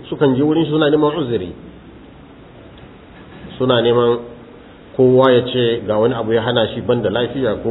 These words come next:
wannan kaza, wannan abubuwa, kowa yana kawo nashi uzuri, amma wayannan suka ga ba, ba su son su yi ƙarya. Suka zo suka gaya manzon Allah sallallahu alaihi wasallam, "Ba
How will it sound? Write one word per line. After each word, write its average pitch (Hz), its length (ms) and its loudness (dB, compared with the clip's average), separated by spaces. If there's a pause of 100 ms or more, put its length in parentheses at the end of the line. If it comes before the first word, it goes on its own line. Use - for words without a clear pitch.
(160)
wannan 127 240 -2
kaza, 107 240 -4
wannan 127 320 2
abubuwa, 175 460 4
kowa 156 180 4
yana 139 160 2
kawo 127 180 -2
nashi 123 200 -2
uzuri, 110 280 -4
amma 113 300 -2
wayannan 120 320 -2
suka 123 180 -8
ga 107 120 -4
ba, 131 180 0 (720)
ba 127 140 0
su - 120 -12
son 120 200 0
su - 80 -12
yi 98 100 -12
ƙarya. 104 320 -4 (1700)
Suka 127 160 2
zo 117 180 2
suka 113 240 2
gaya 117 160 2
manzon 107 320 0
Allah 113 220 -2
sallallahu 110 260 -4
alaihi 101 140 -6
wasallam, 107 300 -4
"Ba 123 120 2